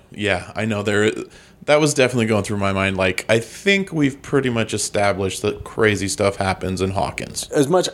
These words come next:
Speaker 2: uh, Hop was by far my favorite part of the season.
Speaker 1: Me too.
Speaker 2: But two Hop criticisms leveled that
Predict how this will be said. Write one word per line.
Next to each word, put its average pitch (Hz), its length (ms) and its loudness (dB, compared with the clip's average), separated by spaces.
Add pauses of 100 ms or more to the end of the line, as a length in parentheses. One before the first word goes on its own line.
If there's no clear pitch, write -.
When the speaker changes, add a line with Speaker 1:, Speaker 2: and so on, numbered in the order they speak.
Speaker 2:
uh, 123 260 2 (840)
Hop 196 420 0
was 147 220 4
by 120 220 4
far 123 280 2
my 110 120 2
favorite 110 280 0
part 110 140 4
of 98 80 0
the 101 60 -4
season. 117 580 -2
Speaker 1:
Me 95 180 -2
too. 120 200 6
Speaker 2:
But 117 340 0
two 185 500 4
Hop 143 320 0
criticisms 131 840 0
leveled 120 520 0
that 107 180 2